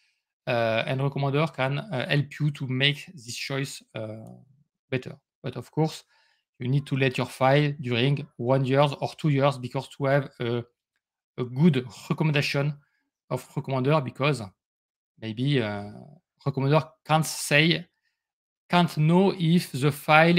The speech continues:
is for legal archiving or if will be used, uh, later for your, uh, normal process. Maybe it's a annual, um, file that you use, uh, for your, um,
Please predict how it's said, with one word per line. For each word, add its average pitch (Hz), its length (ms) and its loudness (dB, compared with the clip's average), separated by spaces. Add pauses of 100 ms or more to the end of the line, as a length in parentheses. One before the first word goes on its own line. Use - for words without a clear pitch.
(140)
is 156 200 -2
for 143 380 -2
legal 139 260 2
archiving 147 680 0
or 135 300 0
if 160 220 -6
will 131 80 -6
be 123 120 -8
used, 131 420 0 (580)
uh, 117 220 -2
later 139 480 0 (180)
for 123 240 -4
your, 120 500 0
uh, 107 100 -16 (200)
normal 123 300 0
process. 127 480 -2
Maybe 120 280 -4
it's 143 160 -6
a 117 140 0 (480)
annual, 147 560 6 (500)
um, 104 1120 -4 (440)
file 147 420 2
that 147 240 -2
you 143 60 2
use, 156 340 2 (580)
uh, 120 280 -4
for 143 540 2
your, 127 420 0
um, 101 840 -6